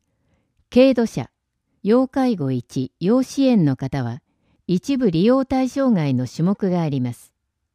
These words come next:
二つ目、特定福祉用具販売。三つ目、住宅改修。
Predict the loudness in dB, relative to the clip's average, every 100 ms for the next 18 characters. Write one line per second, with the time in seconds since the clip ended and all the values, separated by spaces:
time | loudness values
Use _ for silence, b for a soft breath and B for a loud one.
0 | _ _ _ _ _ _ _ _ _ _
1 | -6 -4 -2 -2 -4 -4 _ _ _ _
2 | _ _ -4 -4 -2 -2 0 0 -4 -8
3 | -4 0 0 0 -2 -4 -2 -2 -2 -4
4 | -8 _ _ _ _ _ _ _ _ _
5 | _ _ _ _ -2 -2 -2 -4 -2 -2
6 | -4 _ _ _ _ _ -4 2 2 0
7 | -4 -4 -2 -2 -2 -6 -6 -6